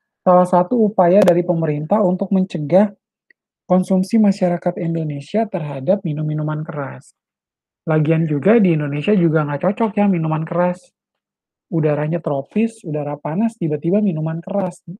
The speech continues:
diminum juga. Kan nggak tepat, nggak cocok. Kecuali kita ini punya musim dingin ya, punya musim salju, kita minum champagne atau red wine adalah untuk menghangatkan tubuh. Ya, jadi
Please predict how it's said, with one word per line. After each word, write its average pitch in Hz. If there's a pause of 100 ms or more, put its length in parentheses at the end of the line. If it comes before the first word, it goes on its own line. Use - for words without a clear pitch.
diminum 160
juga. 170 (640)
Kan 208
nggak 175
tepat, -
nggak 151
cocok. 156 (120)
Kecuali 156
kita 160
ini 233 (420)
punya 170
musim 165
dingin 196
ya, 196
punya 170
musim 156
salju, 156 (560)
kita 185
minum 165 (880)
champagne 156
atau 151
red 139
wine 196
adalah 156
untuk 190
menghangatkan 175
tubuh. 160 (1400)
Ya, 156
jadi 156